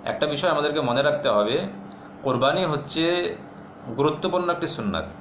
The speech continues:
আপনার সামর্থ্য আছে, টাকা পয়সা আছে, আপনি দিলেন আলহামদুলিল্লাহ, কিন্তু আপনার টাকা পয়সা নেই বা আপনি কোরবানি দিতে সক্ষম ব্যক্তি নন,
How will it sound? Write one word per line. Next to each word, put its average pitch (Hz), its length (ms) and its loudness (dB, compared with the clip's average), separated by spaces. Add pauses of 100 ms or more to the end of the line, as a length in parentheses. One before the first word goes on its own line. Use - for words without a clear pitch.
(1000)
আপনার 107 600 2
সামর্থ্য 135 480 0
আছে, 113 360 2
টাকা 110 260 2
পয়সা 123 380 2
আছে, 104 380 2
আপনি 143 360 0
দিলেন 131 280 -2
আলহামদুলিল্লাহ, 87 760 -2 (540)
কিন্তু 135 200 2
আপনার 143 220 2
টাকা 131 200 4
পয়সা 143 300 4
নেই 135 360 0 (380)
বা 110 160 6
আপনি 139 480 0 (520)
কোরবানি 143 580 2
দিতে 127 280 0
সক্ষম 127 400 -2
ব্যক্তি 117 340 0
নন, 120 300 2